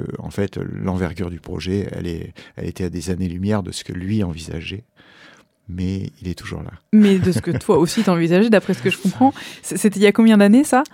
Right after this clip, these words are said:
Speaker 1: Ça, c'était en deux mille quinze, avant qu'on, on démarre. Mais moi, dès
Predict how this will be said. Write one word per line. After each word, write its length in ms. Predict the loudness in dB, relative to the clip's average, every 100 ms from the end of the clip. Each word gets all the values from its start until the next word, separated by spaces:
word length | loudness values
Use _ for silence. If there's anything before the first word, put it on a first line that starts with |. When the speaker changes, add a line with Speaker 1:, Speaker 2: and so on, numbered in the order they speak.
| -4
Speaker 1:
Ça, 160 | -2
c'était 240 | -2 0 0
en 80 | 2
deux 100 | 2
mille 300 | 2 0 -4
quinze, 560 | -2 2 2 0 -4 -10
avant 260 | -8 -8 -8
qu'on, 420 | -8 -8 -8 -10
on 100 | -8
démarre. 440 | -4 0 2 0 0
Mais 180 | 0 2
moi, 300 | 2 2 0
dès 480 | 0 2 4 2